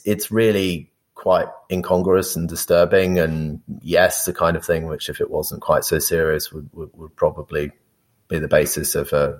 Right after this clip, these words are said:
of, of, of a good piece of satire. But, but sadly, that's the reality we're stuck with. This absolutely critical cop meeting where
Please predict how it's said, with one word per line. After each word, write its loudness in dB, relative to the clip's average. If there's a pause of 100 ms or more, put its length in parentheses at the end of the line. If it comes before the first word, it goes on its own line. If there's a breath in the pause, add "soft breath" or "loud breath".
(160)
of, -6
of, -2 (100)
of -4
a -4
good -2
piece -2
of -6
satire. 0
But, -4
but -6
sadly, 2
that's -2
the -4
reality 0
we're -2
stuck 0
with. 2
This -2 (580 loud breath)
absolutely 2
critical 0
cop 0
meeting 2
where 2